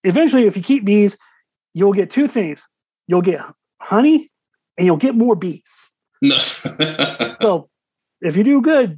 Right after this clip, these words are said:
Speaker 1: those are your two byproducts of keeping bees. And, well, and you'll get mites. But
Speaker 2: Yeah.
Speaker 1: that's a different s-, story. So, yeah, mitigate mites, you got yourself,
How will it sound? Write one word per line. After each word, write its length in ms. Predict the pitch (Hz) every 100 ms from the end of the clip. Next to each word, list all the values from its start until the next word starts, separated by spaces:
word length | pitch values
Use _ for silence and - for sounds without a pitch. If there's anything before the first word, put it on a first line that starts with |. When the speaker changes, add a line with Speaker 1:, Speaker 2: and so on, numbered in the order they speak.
| 170
Speaker 1:
those 200 | 165 233
are 40 |
your 120 | 247
two 180 | - 269
byproducts 680 | 233 269 262 233 202 214 208
of 120 | 185
keeping 220 | 180 196
bees. 180 | 220 -
And, 160 | 202 196
well, 160 | 196
and 100 | 208
you'll 140 | 214 196
get 180 | 185
mites. 420 | 160 143 _ - _ _ _ _ -
But 120 | 180
Speaker 2:
Yeah. 120 | - - _ _ _ _ _ _ -
Speaker 1:
that's 200 | 226 214
a 40 |
different 360 | 175 165 139 -
s-, 140 | - -
story. 420 | - 160 131 120
So, 140 | -
yeah, 200 | 185 151 131 143 -
mitigate 420 | 175 226 233 226
mites, 480 | 190 190 190 - - - -
you 140 | - 165
got 200 | 175 170
yourself, 380 | - 160 143